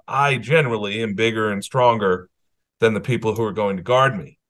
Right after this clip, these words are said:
Um, you know, she was eleven for sixteen from the field. She had five assists and only two turnovers. Uh, I thought if, if they get that Janae Crooms every night,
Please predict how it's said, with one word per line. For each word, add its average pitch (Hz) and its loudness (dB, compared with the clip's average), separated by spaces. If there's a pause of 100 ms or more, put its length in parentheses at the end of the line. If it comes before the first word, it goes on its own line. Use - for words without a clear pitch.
Um, 90 0
you 104 -6
know, 95 -4
she - -6
was 143 -2
eleven 131 2
for 147 -4
sixteen 135 -2
from 127 -6
the 110 -4
field. 113 2 (480)
She - -10
had 104 -4
five 135 2
assists 131 -2
and 117 -4
only 117 0
two 131 -4
turnovers. 110 2 (580)
Uh, 104 -2 (160)
I 170 2
thought 120 0 (100)
if, 104 -12
if 117 -8
they 190 -4
get 135 -2
that 131 0
Janae 135 -4
Crooms 143 0
every 123 0
night, 117 -2